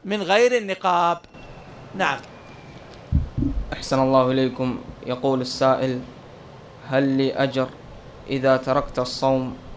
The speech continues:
Speaker 2: إذا تركت الصوم لأجل طلب العلم؟
Speaker 1: قال الشعبي رحمه الله:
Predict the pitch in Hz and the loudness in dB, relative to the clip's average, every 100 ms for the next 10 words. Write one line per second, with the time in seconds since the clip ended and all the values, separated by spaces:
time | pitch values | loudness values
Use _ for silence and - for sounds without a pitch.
0 | - - 135 131 131 135 143 - 131 - | -16 -10 -4 0 0 0 -2 -2 -6 0
1 | 135 139 135 - - 127 - 135 131 123 | 0 2 -2 -8 -8 -4 0 0 -2 -2
2 | 135 131 127 127 131 139 - - - - | 2 2 2 0 -2 -4 -12 -20 -20 -20
3 | - - - - - - _ _ _ _ | -20 -20 -20 -20 -20 -20 _ _ _ _
4 | _ _ _ _ _ _ _ 214 226 208 | _ _ _ _ _ _ _ 2 4 4
5 | 226 220 240 233 185 220 214 220 233 247 | 0 2 2 2 2 -2 -2 0 2 2